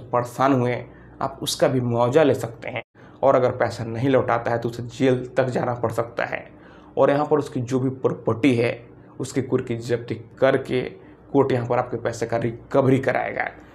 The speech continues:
तो यहाँ पर किसी भी पार्टी को अगर कोई भी नोटिस प्राप्त होता है, अगर उसने किसी को चेक दिया था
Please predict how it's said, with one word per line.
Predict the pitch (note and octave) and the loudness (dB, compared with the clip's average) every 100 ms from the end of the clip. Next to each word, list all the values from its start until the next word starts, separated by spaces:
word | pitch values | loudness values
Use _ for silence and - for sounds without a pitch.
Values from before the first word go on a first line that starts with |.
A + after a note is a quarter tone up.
| - - - | -20 -12 0
तो | C#3+ | 4
यहाँ | C#3 C3 D#3 D3+ | 4 4 4 2
पर | - A#2+ - - - - - | 2 -2 -2 -8 -20 -12 -4
किसी | C3 C#3+ | 0 2
भी | D3 | 0
पार्टी | D3 A#2+ A#2 - | 2 0 0 -4
को | C3 C3 B2 | 0 2 2
अगर | B2 - - - - - - | 2 0 -4 -16 -20 -10 0
कोई | C#3+ | 2
भी | C3 | 4
नोटिस | A#2+ A#2+ C#3 - | 2 0 -2 -4
प्राप्त | - A#2+ - - | -2 -2 -2 -6
होता | A2+ A2+ | -4 -2
है, | A#2 - - - - - | -2 -6 -8 -20 -14 -4
अगर | A#2 A#2+ | 0 0
उसने | A2+ A#2+ | 0 -2
किसी | G#2+ A2 - | -4 -6 -6
को | G#2+ | -8
चेक | - C3+ C3 | -2 0 0
दिया | C3+ C3 B2+ | 2 2 2
था | B2 C3 - | 2 0 0